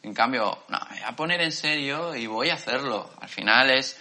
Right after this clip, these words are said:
un mensaje diferente a tu cerebro que genera pensamientos diferentes, sentimientos diferentes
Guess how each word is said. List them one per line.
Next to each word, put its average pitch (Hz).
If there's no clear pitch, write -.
un 127
mensaje 131
diferente 123
a 120
tu 117
cerebro 120
que 117
genera 110
pensamientos 107
diferentes, 127
sentimientos 104
diferentes 123